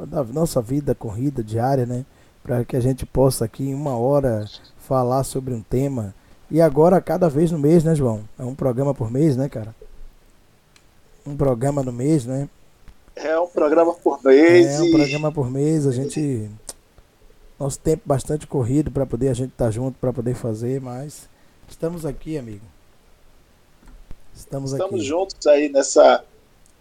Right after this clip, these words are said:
Speaker 2: nessa luta, né? É, conquistamos os nossos espaços a cada dia, né?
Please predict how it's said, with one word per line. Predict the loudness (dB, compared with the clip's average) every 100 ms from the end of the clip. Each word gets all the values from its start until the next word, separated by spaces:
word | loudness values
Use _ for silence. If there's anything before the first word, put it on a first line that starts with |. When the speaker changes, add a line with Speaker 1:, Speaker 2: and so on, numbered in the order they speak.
| _
Speaker 2:
nessa | 2 4 6
luta, | 8 8 6 6 4
né? | 2 -2 _ _ _ _ -6
É, | 0 2 2 0 -2 -2 -2 -6 0
conquistamos | 0 2 0 4 4 4 -4 -8 -14 _
os | -4
nossos | 2 4 2 -2
espaços | -4 2 6 6 4 0
a | 2
cada | 4 2
dia, | 0 -2 0 0
né? | -4 -6